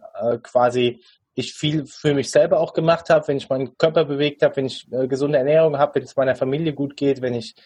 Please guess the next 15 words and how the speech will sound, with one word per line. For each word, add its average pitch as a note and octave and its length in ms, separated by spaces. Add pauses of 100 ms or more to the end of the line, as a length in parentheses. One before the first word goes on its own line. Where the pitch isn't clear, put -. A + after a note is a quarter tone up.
(500)
ähm, A#2+ 600
ja, B2+ 340
wenn B2+ 300
die B2 100
Sonne C#3+ 240
vielleicht C#3+ 380
auch C3+ 40
noch C#3+ 160
scheint. C#3+ 340
Also B2 200
jeder C#3 180
hat C3+ 120
ja B2+ 160
andere C3+ 280
Parameter, C#3 840